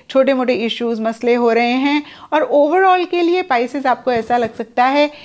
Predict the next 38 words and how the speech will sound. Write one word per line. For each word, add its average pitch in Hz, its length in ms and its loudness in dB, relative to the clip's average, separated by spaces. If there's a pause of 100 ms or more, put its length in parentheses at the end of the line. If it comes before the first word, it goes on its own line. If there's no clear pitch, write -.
(160)
कि 359 80 2
भाई 415 200 4
चीज़ें 247 540 -2
ना 302 140 0
फेयर 180 480 -4
नहीं 160 220 -8
हो 170 160 -10
रही 170 440 -6
हैं, 175 260 -4 (260)
ये 254 100 0
आप 277 160 2
डिजर्व 190 480 -2
नहीं 165 200 -6
करते 160 480 -6
थे। 185 180 -2 (340)
किसी 359 240 2
लेवल 330 240 2
पे 320 140 -4
किसी 294 260 -4
तरीके 254 400 -4
का 247 120 -4
एक 269 320 -4
इनजस्टिस 196 640 -4
आप 165 200 -8
महसूस 170 440 -8
कर 160 180 -2
रहे 165 260 -4
हैं। 165 500 -6 (720)
क्योंकि 185 240 -4
ये 202 140 2
जस्टिस 180 420 -4
का 190 160 -2
कार्ड 185 320 -2
है, 202 240 -6 (420)
तो 240 120 0
कुछ 254 420 -6
पाइसेस, 143 680 -10 (300)
मैं 165 160 -8